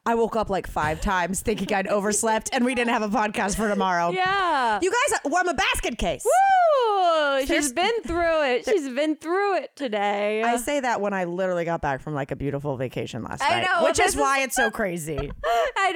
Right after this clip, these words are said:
Speaker 2: know that you didn't even get to, like, uh, settle in.
Speaker 1: No,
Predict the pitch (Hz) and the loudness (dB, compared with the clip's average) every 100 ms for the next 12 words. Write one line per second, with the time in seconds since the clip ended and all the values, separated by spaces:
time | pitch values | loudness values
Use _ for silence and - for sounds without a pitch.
0 | 349 294 302 302 311 320 311 285 269 294 | 0 0 -2 -2 -2 0 -2 -2 -4 -4
1 | 294 311 285 - 269 262 240 233 240 233 | -2 -2 -4 -4 -4 -2 -2 -2 -2 0
2 | 226 226 - 240 233 226 202 147 - - | 0 -2 -2 -2 0 0 -2 -4 -8 -2
3 | 226 226 311 415 254 156 | 2 2 4 4 4 2